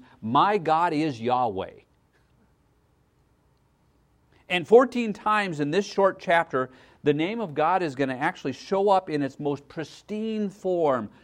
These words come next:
Yahweh. It's gonna show up in other forms as well, but fourteen times Yahweh is going to be mentioned in this brief text.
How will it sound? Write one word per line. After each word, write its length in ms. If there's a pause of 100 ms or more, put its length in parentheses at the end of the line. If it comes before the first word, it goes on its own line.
(180)
Yahweh. 1300 (240)
It's 160
gonna 180
show 380
up 180
in 160
other 300
forms 340
as 140
well, 260
but 160
fourteen 720
times 520 (240)
Yahweh 720
is 260
going 260
to 120
be 140
mentioned 500
in 240
this 220
brief 360
text. 340